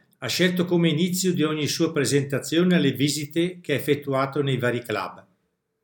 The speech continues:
Il personaggio di Staiano rappresentava per lui molte figure, sempre pronto ad aiutare gli altri, sempre alla ricerca di nuovi obiettivi, sempre con un finale positivo,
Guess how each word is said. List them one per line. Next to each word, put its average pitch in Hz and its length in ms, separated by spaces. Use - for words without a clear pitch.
Il 151 160
personaggio 196 560
di 147 80
Staiano 127 800
rappresentava 143 720
per 147 180
lui 185 200
molte 175 340
figure, 107 600
sempre 143 400
pronto 147 300
ad 127 100
aiutare 117 640
gli 110 120
altri, 185 560
sempre 127 440
alla 117 180
ricerca 123 440
di 113 140
nuovi 120 320
obiettivi, 151 720
sempre 190 840
con 165 220
un 156 80
finale 156 420
positivo, 120 840